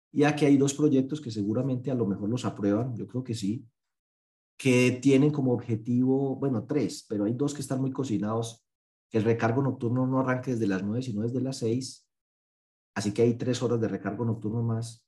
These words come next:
y que el,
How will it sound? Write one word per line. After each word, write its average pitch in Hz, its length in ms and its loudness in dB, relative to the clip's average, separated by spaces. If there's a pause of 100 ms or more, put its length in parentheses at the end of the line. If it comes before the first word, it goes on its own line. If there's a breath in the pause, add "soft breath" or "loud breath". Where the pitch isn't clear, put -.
(100)
y 156 220 2
que 139 380 0 (1000)
el, 101 720 4